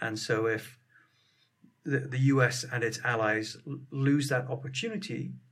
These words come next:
uh, that political opportunity with this institution, and it goes elsewhere, then is that something that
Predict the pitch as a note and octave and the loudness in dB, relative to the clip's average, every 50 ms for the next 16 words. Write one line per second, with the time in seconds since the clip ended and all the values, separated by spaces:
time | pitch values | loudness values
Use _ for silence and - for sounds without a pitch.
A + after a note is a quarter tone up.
0 | _ - C#3 C3 - - - - - _ _ _ - - - - _ - D3 F3 | _ -8 -6 -4 -4 -4 -8 -8 -14 _ _ _ -6 -6 -6 -6 _ 0 0 0
1 | - - C3 A2 - - - - G#2 F#2 - - B2+ - - A#2 G#2+ - - - | 2 0 -2 -2 -2 -4 -8 -8 -8 -8 -8 -12 -12 -10 -10 -12 -10 -8 -10 -10
2 | - - - G#2+ - - - - G#3+ - - - - - F#3 - - - - - | -8 -8 -10 -8 -8 -8 -6 -6 -4 -4 -6 -6 -8 -12 -12 -14 -16 -20 -20 -20
3 | - - - - F#2+ F#2 B2+ B2+ A#2+ A2+ A2+ G#2+ A#2+ G#2+ A2 - - - - G3 | -18 -10 -8 -6 -6 -6 -2 -2 0 0 0 0 -2 -2 -2 -4 -6 0 4 4
4 | E3+ C3 B2 A#2+ A2+ A2 A2 A2 - - - - _ - B2+ C3+ B2+ C3 - - | 6 6 4 2 -2 -4 -4 -10 -14 -18 -20 -20 _ -4 0 0 0 0 0 0
5 | C3 B2+ - - B2 A#2 A#2+ A2+ G#2+ - A#2 A2+ A2 - - - - | 0 0 0 -2 -4 -4 -4 -6 -6 -6 -4 -4 -4 -6 -8 -12 -18